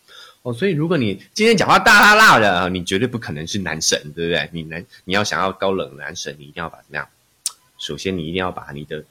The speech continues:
音量放小，啊，放在前头，哦，放在你的身前，就是讲话的音量是非常有质地的。好，那音质的部分呢，哦，这个修炼是比较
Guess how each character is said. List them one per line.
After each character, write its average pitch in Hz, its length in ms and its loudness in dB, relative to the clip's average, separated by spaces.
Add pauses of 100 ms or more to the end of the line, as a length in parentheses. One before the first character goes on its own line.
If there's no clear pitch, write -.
音 107 160 -6
量 87 200 -10 (240)
放 95 200 -12
小， - 200 -14 (640)
啊， 80 140 -14
放 98 120 -8
在 92 80 -10
前 - 380 -6
头， - 260 -16 (120)
哦， 80 100 -18
放 87 160 -10
在 87 80 -6
你 73 140 -10
的 78 80 -12
身 107 280 -6
前， - 200 -10 (1160)
就 82 60 -20
是 78 100 -16
讲 65 220 -10
话 101 180 -4
的 78 260 -8
音 117 140 -6
量 92 220 -8
是 82 240 -8
非 113 100 -6
常 87 220 -10
有 82 100 -12 (160)
质 - 220 -10
地 - 220 -8
的。 - 120 -20 (640)
好， 82 100 -12
那 98 240 -2 (140)
音 143 200 0
质 135 120 -4
的 87 100 -2
部 104 180 -6
分 90 240 -2
呢， 78 180 -8
哦， 76 120 -10
这 - 80 -14
个 95 80 -4
修 104 220 -2
炼 101 160 -2
是 90 140 -8
比 - 160 -16
较 80 340 -4